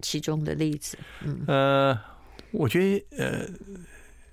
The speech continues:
Speaker 2: 钱父先生就我留下很大的印象。
Speaker 1: 嗯。
Speaker 2: 啊，他那时候正在进行他的第四本回忆录。
Speaker 1: 嗯，嗯。
Speaker 2: 然后，其实后来他第四本回忆录书中，他已经吐露了非常多。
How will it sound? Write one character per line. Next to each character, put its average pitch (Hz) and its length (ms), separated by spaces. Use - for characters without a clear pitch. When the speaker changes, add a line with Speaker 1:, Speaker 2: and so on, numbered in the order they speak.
Speaker 2:
钱 120 220
父 143 140
先 110 140
生 104 140
就 98 140
我 82 200
留 78 180
下 82 160
很 69 120
大 71 160
的 71 80
印 71 180
象。 76 220
Speaker 1:
嗯。 175 320
Speaker 2:
啊， - 160
他 107 400
那 113 120
时 104 140
候 92 60
正 107 140
在 98 140
进 101 160
行 92 120
他 90 120
的 92 80
第 98 160
四 - 160
本 76 180
回 76 220
忆 80 60
录。 80 160
Speaker 1:
嗯， 175 200
嗯。 170 140
Speaker 2:
然 95 240
后， 98 520
其 - 220
实 110 80
后 120 160
来 101 80
他 98 100
第 110 140
四 104 100
本 90 140
回 98 160
忆 - 20
录 95 220
书 110 180
中， 104 140
他 107 160
已 98 60
经 82 120
吐 110 160
露 104 140
了 85 100
非 90 140
常 80 180
多。 82 220